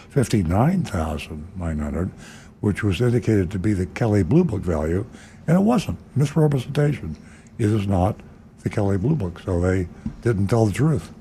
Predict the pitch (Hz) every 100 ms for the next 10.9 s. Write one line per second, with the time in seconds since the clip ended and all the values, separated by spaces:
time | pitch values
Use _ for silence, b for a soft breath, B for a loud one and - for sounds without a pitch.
0 | - - - - - B B B B B
1 | B B B - 120 123 160 160 113 104
2 | 123 156 123 107 95 90 92 113 107 90
3 | 98 95 87 - 151 - 92 196 226 -
4 | 87 82 78 110 139 B B B B -
5 | 113 101 165 208 - 107 95 110 - 101
6 | 90 107 101 B B B 120 - 120 107
7 | 98 127 104 87 87 80 78 - 87 90
8 | 90 85 B B B B B B - -
9 | - - - - - - - - 95 120
10 | 151 156 143 147 131 143 139 107 85